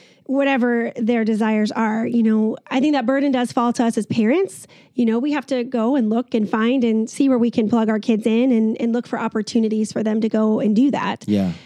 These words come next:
Speaker 1: Um, and then make it happen for them.
Speaker 2: Yep.
Speaker 1: You know, um, but yeah, I think that burden falls to us, but I think that's something that can absolutely be overcome as we're just looking around and finding places for our kids to be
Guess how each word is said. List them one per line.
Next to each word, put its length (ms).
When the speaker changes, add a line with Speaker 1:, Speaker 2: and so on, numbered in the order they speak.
Speaker 1:
Um, 240
and 80
then 80
make 160
it 80
happen 260
for 140
them. 360
Speaker 2:
Yep. 180
Speaker 1:
You 160
know, 280
um, 320
but 100
yeah, 220
I 100
think 160
that 160
burden 260
falls 300
to 80
us, 220
but 120
I 80
think 180
that's 160
something 340
that 140
can 160
absolutely 540
be 160
overcome 560
as 180
we're 300
just 260
looking 300
around 320
and 100
finding 300
places 320
for 100
our 100
kids 340
to 100
be 320